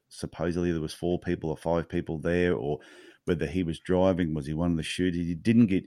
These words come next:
into the exact specifics, but he just said, "I was there on the day that that happened." And what got reported was pretty close to what really happened, <laughs> that they were ambush shot and, you know, to basically prove a point.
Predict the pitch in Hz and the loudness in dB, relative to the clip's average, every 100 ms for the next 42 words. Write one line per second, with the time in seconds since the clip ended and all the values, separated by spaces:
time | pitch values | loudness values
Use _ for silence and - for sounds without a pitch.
0 | - 95 85 90 85 - 80 82 80 92 | 0 0 2 2 2 -4 -4 -4 -2 -4
1 | - - - 92 85 - 87 82 82 - | -6 -12 -6 -4 -6 -4 -4 -2 -4 -2
2 | 85 76 - _ _ _ - 92 92 76 | -4 -4 -8 _ _ _ 2 4 4 2
3 | 90 87 85 - 87 80 73 82 80 76 | 2 2 2 0 0 0 -2 -2 -2 -4
4 | 80 76 - 80 73 73 87 _ _ _ | -4 -4 -6 -8 -6 -6 -6 _ _ _
5 | _ _ _ _ _ - 98 104 113 - | _ _ _ _ _ 0 4 6 6 6
6 | 120 - 98 110 113 104 104 - 127 110 | 4 4 0 4 4 4 -4 2 2 4
7 | 113 110 - 104 92 107 - 95 87 82 | 4 4 2 -2 4 2 4 2 2 0
8 | 85 - 69 _ - - 127 - - 123 | -4 -6 -12 _ -2 -2 -2 -6 -6 2
9 | 120 - - - - - 101 101 90 95 | 2 2 -12 -20 -20 4 4 6 4 4
10 | 92 95 - 92 87 - 73 87 85 76 | 4 2 2 4 4 2 0 2 2 0
11 | _ 82 85 82 - 85 78 85 80 - | _ 0 0 0 -2 -4 -2 -4 -4 -4
12 | 82 - 92 73 71 87 69 | -4 0 -2 -2 -4 -4 -4